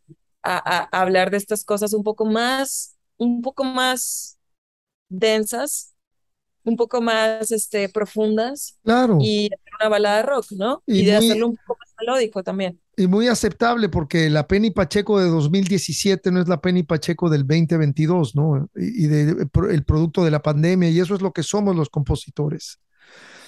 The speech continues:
Speaker 2: Somos
Speaker 1: Exactamente.
Speaker 2: producto de lo que vivimos. Oye, Penny, me, me, me encanta, me encanta todo esto, me en-, eres todo un artista, me encanta cómo te expresas, me encanta la sensibilidad que tienes.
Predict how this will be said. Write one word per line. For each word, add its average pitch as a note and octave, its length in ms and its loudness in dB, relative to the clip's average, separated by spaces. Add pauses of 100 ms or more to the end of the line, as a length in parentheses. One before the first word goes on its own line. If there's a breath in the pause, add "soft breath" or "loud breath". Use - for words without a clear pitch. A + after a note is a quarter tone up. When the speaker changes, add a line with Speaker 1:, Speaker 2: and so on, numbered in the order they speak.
Speaker 2:
Somos F3 260 0
Speaker 1:
Exactamente. G3+ 360 2
Speaker 2:
producto F#3+ 160 4
de D#3+ 40 4
lo D#3 140 2
que D#3 120 -2
vivimos. D3 600 0 (420 loud breath)
Oye, G3+ 260 4
Penny, A3 440 2 (600)
me, F#3 280 2
me, F3+ 160 4
me F3 140 2
encanta, F#3+ 800 2
me D#3 100 0
encanta F#3 380 0
todo F3+ 340 2
esto, E3 320 0
me D3 100 2
en-, C3+ 140 -2
eres F3 240 0
todo E3+ 240 2
un E3+ 100 2
artista, D3+ 640 0
me C#3+ 100 2
encanta D3+ 340 -2
cómo D#3 220 0
te D3+ 80 -4
expresas, C#3+ 680 0
me C3 80 0
encanta D3 320 -2
la D3 100 0
sensibilidad C#3 640 0
que C#3+ 120 -4
tienes. D3 480 0